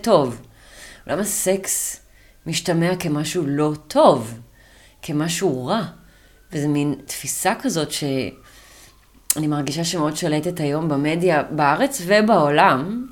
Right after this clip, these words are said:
למרות שבחו"ל יש הרבה יותר דמויות נשיות שגם מקדמות מיניות בריאה. בארץ זה כאילו, אם את בכלל מדברת על מיניות, את שרמוטה או זונה,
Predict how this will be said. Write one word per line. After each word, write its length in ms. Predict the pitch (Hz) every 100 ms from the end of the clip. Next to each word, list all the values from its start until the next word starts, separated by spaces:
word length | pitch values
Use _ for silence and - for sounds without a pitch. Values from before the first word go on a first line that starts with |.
| - - - - -
למרות 260 | - 160 170
שבחו"ל 400 | 208 151 - 180
יש 140 | 165
הרבה 180 | 160 147
יותר 180 | 156 175
דמויות 320 | 165 156 147
נשיות 480 | 165 170 139 139 143
שגם 360 | - 147 135 139
מקדמות 420 | 143 135 135 139
מיניות 400 | 135 123 143 147
בריאה. 460 | 139 131 135 139 135 - - - - - -
בארץ 460 | 120 - 135 160
זה 100 | 135
כאילו, 260 | 131 135 135
אם 80 | 131
את 100 | 131
בכלל 220 | 135 123
מדברת 440 | 117 117 143 208
על 80 | 139
מיניות, 320 | 127 127 123
את 80 | 123
שרמוטה 520 | - 127 127 165 170
או 100 | 131
זונה, 480 | 135 131 135 131 127